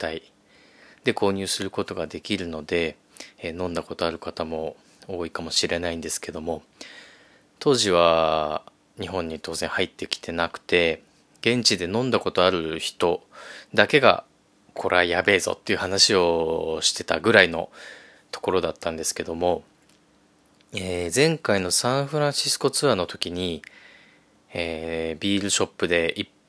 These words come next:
本購入できて、やはりそれが美味しくて、もう必ず行こうと決めたブルワリー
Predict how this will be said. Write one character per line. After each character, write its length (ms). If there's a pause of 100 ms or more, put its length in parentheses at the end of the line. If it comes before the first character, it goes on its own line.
本 440 (140)
購 320
入 360
で 160
き 180
て、 400 (420)
や 140
は 140
り 100
そ 200
れ 140
が 240
美 60
味 160
し 140
く 120
て、 340 (540)
も 140
う 20
必 480
ず 360 (920)
行 140
こ 200
う 60
と 160 (520)
決 140
め 100
た 180
ブ 140
ル 80
ワ 100
リ 520
ー 20